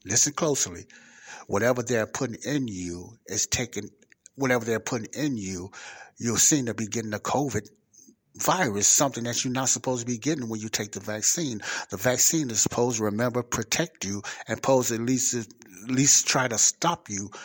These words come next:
from getting the vaccine or slow it down if you got the vaccine, correct? That's what we have been taught and, uh, uh, and, and been falsely educated that to believe that, you know. And that's all you hear from the mainstream media. You just hear that part. But when data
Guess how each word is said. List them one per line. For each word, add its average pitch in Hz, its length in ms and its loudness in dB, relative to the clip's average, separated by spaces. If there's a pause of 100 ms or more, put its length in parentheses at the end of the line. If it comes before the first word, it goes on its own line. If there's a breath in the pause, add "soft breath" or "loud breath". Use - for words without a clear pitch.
(160 loud breath)
from 101 160 -4
getting 135 300 0
the 101 60 -8
vaccine 110 640 0
or 98 220 -6
slow 123 360 2
it 107 100 -6
down 110 260 -4
if - 200 -8
you 110 60 -10
got 156 240 -4
the 107 80 -8
vaccine, 92 440 0
correct? 101 400 -2
That's 95 200 0
what 101 140 -4
we 101 140 -8
have 92 200 -8
been 95 200 -8
taught 101 360 -4 (280 loud breath)
and, 101 200 -6
uh, 92 340 -6 (140)
uh, 101 140 -2 (120)
and, 104 220 -4
and 110 140 -2
been 113 220 0
falsely 110 500 4
educated 104 580 0
that 92 160 -2
to 98 60 -2
believe 127 540 0
that, - 280 -4
you 95 60 -8
know. 82 240 -8 (340 loud breath)
And 104 140 -4
that's 113 160 2
all 110 360 2
you 113 160 -6
hear 135 260 0
from - 160 -4
the 104 80 -2
mainstream 110 560 0
media. 127 220 -2
You 107 60 -6
just 104 260 2
hear 110 200 -4
that 135 260 -6
part. - 280 -6 (240 loud breath)
But 110 120 0
when 107 300 -4
data 151 420 2